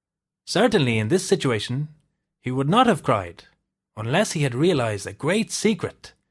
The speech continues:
hidden behind the touching and kissing of this stone. Was his long weep not the expression of a high spiritual feeling that had arisen in that venerable spirit?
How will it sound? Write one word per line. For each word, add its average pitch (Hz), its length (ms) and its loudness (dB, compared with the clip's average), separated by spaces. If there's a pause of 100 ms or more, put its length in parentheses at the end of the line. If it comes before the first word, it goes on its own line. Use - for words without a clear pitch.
(140)
hidden 185 400 2
behind 143 400 0
the 135 80 -2
touching 120 580 -4
and 95 200 -10
kissing 143 360 -2
of 101 120 -8
this 135 180 -4
stone. 113 420 -4 (1600)
Was 147 200 -2
his 117 140 -4
long 139 300 2
weep 185 340 0 (200)
not 156 220 -4
the 165 120 0
expression 170 580 0
of 113 120 -4
a 104 180 -4
high 190 240 2
spiritual 175 640 0
feeling 147 560 -2 (580)
that 107 140 -8
had 135 160 -2
arisen 139 500 0
in 110 140 -6
that 117 240 -8
venerable 120 640 -2
spirit? - 640 -8